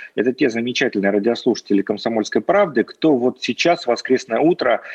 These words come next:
везёт детей, э, на секции, в кружки, на какие-то дополнительные занятия. И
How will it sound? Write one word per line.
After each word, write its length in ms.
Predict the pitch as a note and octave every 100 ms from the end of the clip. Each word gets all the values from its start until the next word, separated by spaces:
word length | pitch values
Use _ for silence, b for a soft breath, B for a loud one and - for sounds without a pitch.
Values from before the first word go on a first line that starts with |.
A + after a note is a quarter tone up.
| B B
везёт 440 | A2+ A2 D#3 A#2
детей, 560 | A#2 A2+ C3 B2 A2 G#2
э, 320 | G2+ G2+ F#2+ B B B
на 120 | A2
секции, 880 | - E3 D#3+ - - B2 A#2+ A#2 A2+ -
в 60 |
кружки, 760 | - G2 - - C3 C#3 C3+ C3+ B B B B
на 140 | A2
какие-то 380 | G2 G2 G#2+ G2+
дополнительные 680 | G2+ G2 G2+ D3+ B2+ A#2 A2
занятия. 720 | A2+ A#2 A#2 G#2 A#2 G2+ F#2 B B B B
И 400 | - B2+ C3 C3